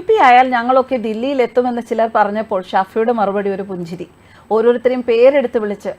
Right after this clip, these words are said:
ഷാഫി യാത്ര പറഞ്ഞു." ഷാഫിയുടെ എം എൽ എ ഓഫീസിന് മുന്നിലായിരുന്നു വൈകാരിക മുഹൂർത്തങ്ങൾ അരങ്ങേറിയത്. വടകരയിലുള്ള യാത്രയ്ക്കിടെ അവിടുത്തെ പ്രവാസികൾക്ക് നന്ദി പറഞ്ഞ് ഷാഫി സമൂഹ മാധ്യമത്തിൽ വീഡിയോ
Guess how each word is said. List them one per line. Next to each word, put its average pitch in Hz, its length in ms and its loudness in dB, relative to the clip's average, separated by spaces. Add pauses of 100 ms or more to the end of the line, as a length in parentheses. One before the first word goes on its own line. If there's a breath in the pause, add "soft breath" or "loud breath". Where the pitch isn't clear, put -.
(140)
ഷാഫി 185 360 -4
യാത്ര 180 260 -4
പറഞ്ഞു." 175 220 -10 (460 soft breath)
ഷാഫിയുടെ 277 420 4
എം 294 100 0
എൽ 294 100 2
എ 302 100 8
ഓഫീസിന് 277 440 -4
മുന്നിലായിരുന്നു 254 540 0 (100)
വൈകാരിക 214 560 -2
മുഹൂർത്തങ്ങൾ 214 540 -4 (100)
അരങ്ങേറിയത്. 175 500 -6 (440 soft breath)
വടകരയിലുള്ള 240 560 4 (300)
യാത്രയ്ക്കിടെ 226 760 0
അവിടുത്തെ 233 320 -2
പ്രവാസികൾക്ക് 233 680 0
നന്ദി 226 260 -4
പറഞ്ഞ് 208 260 -2 (100)
ഷാഫി 226 360 0
സമൂഹ 240 360 -4
മാധ്യമത്തിൽ 214 480 -4 (160)
വീഡിയോ 226 260 -2